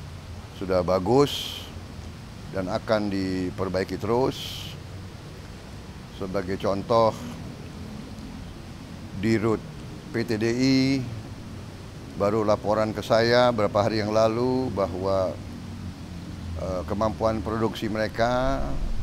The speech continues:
C N dua tiga lima dari tadinya diperkirakan hanya dua C N dua tiga lima setahun, sekarang setelah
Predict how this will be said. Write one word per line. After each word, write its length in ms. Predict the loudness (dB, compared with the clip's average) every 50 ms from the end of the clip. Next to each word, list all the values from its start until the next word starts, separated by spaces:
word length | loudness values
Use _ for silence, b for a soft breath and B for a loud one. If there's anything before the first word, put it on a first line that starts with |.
| 0 -2 -2 -4 -6 -8 -10 -10 -12 -12 -12 -12 -10
C 240 | -4 -2 0 2
N 240 | 2 2 2 2 2
dua 160 | 2 2 2
tiga 240 | 2 2 2 2 2
lima 400 | 4 4 2 2 2 2 2 4
dari 480 | 4 2 2 2 2 0 0 0 -2 -4 -6 -10 -12 -12 -12 -12 -12 -12 -12 -12 -12 -12 -10 -10 0 2
tadinya 800 | 4 4 6 6 6 6 6 6 4 4 4 4 2 2 0 -4 -4
diperkirakan 800 | -2 -2 -2 0 4 4 6 6 8 8 6 6 6 6 6 6
hanya 240 | 6 6 6 6 8
dua 560 | 8 8 10 10 12 12 12 10 10 8 4 2 -4 -8 -10 -10 -10 -10 -10 -12 -12 -12 -12 -10 -10 -10 -8 -6 -4 0
C 160 | 2 2 2
N 160 | 4 4 6
dua 240 | 6 6 6 6 4
tiga 240 | 4 2 4 4 6
lima 240 | 6 4 4 2 0
setahun, 720 | 0 0 4 6 6 8 8 6 4 2 2 -2 -4 -2
sekarang 400 | 2 4 4 6 6 4 2 0 -2 -6 -10 -10 -10 -10 -10 -10 -8 -8 -8 -10 -8 -2
setelah 320 | -2 -2 0 6 6 6